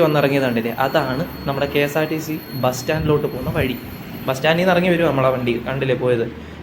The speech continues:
അപ്പോൾ നമുക്കിനി എന്തായാലും നൈസിന് ക്രോസ് ചെയ്ത് അങ്ങോട്ട് പോവാം, കെ എസ് ആർ ടി സി ബസ് സ്റ്റാൻഡിലോട്ട് പോവാം. ഉം. ഓക്കെ,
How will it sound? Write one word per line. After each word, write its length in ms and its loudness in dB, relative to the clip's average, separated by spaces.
അപ്പോൾ 180 -4
നമുക്കിനി 320 -2
എന്തായാലും 300 2
നൈസിന് 400 -2
ക്രോസ് 400 0
ചെയ്ത് 140 -2
അങ്ങോട്ട് 480 -4
പോവാം, 260 2
കെ 160 2
എസ് 160 -2
ആർ 140 2
ടി 140 4
സി 140 -2
ബസ് 160 -2
സ്റ്റാൻഡിലോട്ട് 540 0
പോവാം. 320 0
ഉം. 120 -6
ഓക്കെ, 400 -4